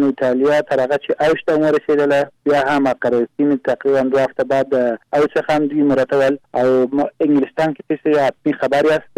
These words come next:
چې دوام، اه، وار بیا قرنطین، اه، غ-، غځېدلی دی چې دوی غواړي چې قرنطین وکړي. او که موږ په افغانستان کې د قرنطین مراعت یې نه کړو، چې ولې چې، اه، ل-، یوازینۍ لاره د هغه ده چې باید قرنطین مراعت. موږ، اه، شاید لس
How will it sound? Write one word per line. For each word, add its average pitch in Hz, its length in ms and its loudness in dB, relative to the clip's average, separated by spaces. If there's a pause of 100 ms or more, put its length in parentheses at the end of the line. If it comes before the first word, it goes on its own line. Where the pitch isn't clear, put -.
(260)
چې - 80 -4
دوام، 135 560 0
اه، 143 280 2
وار 139 400 2
بیا 160 240 2
قرنطین، 143 600 0 (120)
اه، 123 500 0
غ-، 131 320 0
غځېدلی 139 500 2
دی 139 160 -2
چې - 100 -10
دوی 139 180 2
غواړي 131 240 2
چې 135 220 0
قرنطین 123 420 -2
وکړي. 135 240 -4 (160)
او 151 100 0
که - 120 0
موږ 180 220 0 (100)
په 147 60 0
افغانستان 135 600 -2
کې 127 220 -6
د 107 140 -4
قرنطین 123 460 -2
مراعت 151 320 0
یې 170 80 0
نه 170 100 0
کړو، 151 260 -2
چې 165 60 -2 (340)
ولې 175 320 2
چې، 190 160 0
اه، 135 300 2
ل-، 135 280 0 (140)
یوازینۍ 139 560 2
لاره 170 220 2
د 170 80 0
هغه 160 180 0
ده 165 80 -2
چې 151 220 -8
باید 147 220 0
قرنطین 127 400 -2
مراعت. 107 220 -2 (160)
موږ، 180 160 2 (120)
اه، 165 260 2 (100)
شاید 170 400 2
لس 123 340 0